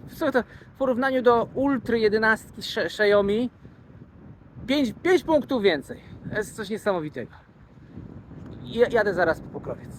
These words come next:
I tak wygląda w szerokim kącie. Teraz obracamy. Jakiś pociąg chyba będzie jechał.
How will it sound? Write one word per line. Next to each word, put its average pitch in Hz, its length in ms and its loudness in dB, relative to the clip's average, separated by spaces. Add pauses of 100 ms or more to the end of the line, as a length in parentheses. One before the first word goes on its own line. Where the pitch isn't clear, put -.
(1300)
I - 40 -14
tak 214 160 -4
wygląda 202 300 -2
w 190 40 -14
szerokim 185 280 -6
kącie. 202 520 -2 (180)
Teraz 170 200 -4
obracamy. 180 720 4 (1800)
Jakiś - 240 -8
pociąg 233 280 4
chyba 131 140 4
będzie 120 220 0
jechał. 147 220 -2